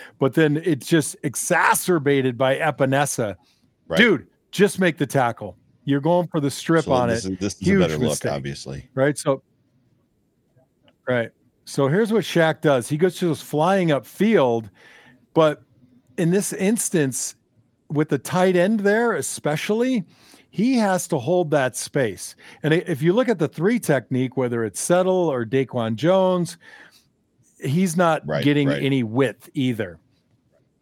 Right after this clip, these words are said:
Speaker 1: Uh, I think Daquan actually is on the backside here, almost makes a great
Speaker 2: Yeah,
Speaker 1: play,
Speaker 2: Daquan's on the
Speaker 1: splitting the
Speaker 2: backside.
Speaker 1: center
Speaker 2: He,
Speaker 1: and the
Speaker 2: he
Speaker 1: guard,
Speaker 2: actually comes from the
Speaker 1: and almost
Speaker 2: outside in, w-,
Speaker 1: Yeah.
Speaker 2: technically, so, so right to left, right?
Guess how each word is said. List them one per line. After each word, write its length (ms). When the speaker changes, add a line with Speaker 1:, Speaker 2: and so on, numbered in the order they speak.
Speaker 1:
Uh, 220
I 60
think 220
Daquan 460
actually 360
is 80
on 120
the 60
backside 580
here, 200
almost 340
makes 220
a 40
great 460
Speaker 2:
Yeah, 100
Speaker 1:
play, 100
Speaker 2:
Daquan's 160
on 60
the 40
Speaker 1:
splitting 220
the 100
Speaker 2:
backside. 140
Speaker 1:
center 220
Speaker 2:
He, 40
Speaker 1:
and 100
the 40
Speaker 2:
he 80
Speaker 1:
guard, 160
Speaker 2:
actually 240
comes 240
from 120
the 100
Speaker 1:
and 100
almost 260
Speaker 2:
outside 300
in, 320
w-, 260
Speaker 1:
Yeah. 80
Speaker 2:
technically, 460
so, 360
so 300
right 320
to 140
left, 440
right? 280